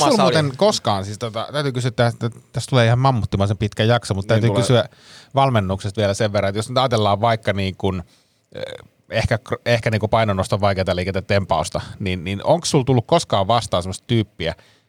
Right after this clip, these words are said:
Speaker 1: joka ei ois niin kun toistoista huolimatta niin kun oppinut tai tajunnut sitä?
Speaker 3: Mm.
Speaker 1: Siis o-, et,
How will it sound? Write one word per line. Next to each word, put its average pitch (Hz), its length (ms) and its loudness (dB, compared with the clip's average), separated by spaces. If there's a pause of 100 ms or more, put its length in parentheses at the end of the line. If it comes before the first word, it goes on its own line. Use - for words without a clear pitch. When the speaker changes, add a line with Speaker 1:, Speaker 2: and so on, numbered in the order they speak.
(100)
Speaker 1:
joka 98 220 0
ei 110 240 4
ois 101 180 2
niin 95 100 -2
kun 104 120 -2
toistoista 104 460 0
huolimatta 90 480 -2
niin 82 140 -8
kun 82 120 -8
oppinut - 400 -4
tai 95 140 -4
tajunnut 85 320 -4
sitä? - 200 -16 (580)
Speaker 3:
Mm. 110 520 -4
Speaker 1:
Siis 135 280 0
o-, 160 120 2
et, 135 140 0